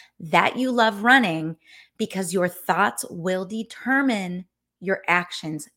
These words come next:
going forward. Let me walk you through these shifts in order to empower your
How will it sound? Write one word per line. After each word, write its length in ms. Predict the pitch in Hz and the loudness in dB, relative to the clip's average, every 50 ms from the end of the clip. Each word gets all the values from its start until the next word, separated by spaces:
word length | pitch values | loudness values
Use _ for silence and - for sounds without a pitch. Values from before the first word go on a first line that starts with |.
| _ - | _ -4
going 300 | - 156 151 151 156 151 | -2 0 0 0 -4 -6
forward. 460 | - - 143 139 139 107 - - - _ - - - - _ - | -8 -6 -6 -4 -4 -2 -4 -6 -6 _ -20 -20 -20 -20 _ -2
Let 140 | 180 170 - | -2 0 2
me 120 | 233 254 | 2 0
walk 360 | 233 220 226 220 240 240 - | 2 2 2 2 2 0 -2
you 100 | 277 285 | -6 -8
through 260 | 277 - 247 269 269 240 | -6 -6 -4 -4 -4 -2
these 200 | 269 269 269 262 | -4 -4 -4 -4
shifts 520 | - - - 180 160 156 - - - - _ _ _ _ - | -6 -4 -2 -2 -2 -2 -4 -10 -16 -16 _ _ _ _ -6
in 120 | 185 180 170 | -6 -6 -6
order 300 | - 160 165 165 175 175 | -4 -4 -4 -2 -4 -6
to 200 | - - - 185 | -8 -8 -6 -6
empower 640 | 175 175 - - - 170 165 175 180 185 196 196 - - _ _ _ _ | -6 -6 -8 -8 -2 0 0 0 2 0 -2 -4 -6 -16 _ _ _ _
your 600 | 170 160 160 170 185 175 180 190 185 185 196 190 | -14 -12 -6 -4 -2 0 2 2 0 0 -2 -4